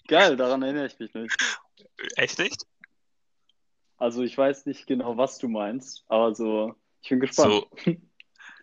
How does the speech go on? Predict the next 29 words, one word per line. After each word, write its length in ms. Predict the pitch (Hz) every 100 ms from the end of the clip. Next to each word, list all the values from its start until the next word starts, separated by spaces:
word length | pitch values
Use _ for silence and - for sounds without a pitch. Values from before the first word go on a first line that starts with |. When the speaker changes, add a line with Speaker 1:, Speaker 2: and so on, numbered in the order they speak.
| _ - _ _ _ _ _ _ - - 107
Speaker 2:
es 160 | 98 -
war 100 | 117
ja 140 | 117 101
der 120 | 98
erste 300 | 101 - 107
Tag 280 | - 104 113
in 120 | 107
der, 280 | 98 95 -
äh, 260 | 98 95
Hochschule 560 | - 113 - 131 131 131
und 360 | 110 101 101 - _ _ _ -
da 80 | -
bin 120 | - 101
ich 140 | -
halt 160 | 95 92
in 100 | 95
diesen 460 | 95 - 95 90 - -
Raum 380 | 107 92 101 113
von 420 | - 95 92 95 _
Malerei, 560 | 101 92 90 90 95 107
war 120 | 120
das, 280 | 135 - - _ _ _ _
reingekommen. 640 | - 120 120 120 131 139 160
Speaker 1:
Mhm. 360 | 127 120 170 - _ _ _ _
Speaker 2:
Und 200 | - 101
ich 100 | -
wusste 260 | 120 - 107
halt, 200 | 104 -
äh, 460 | 104 101 98 98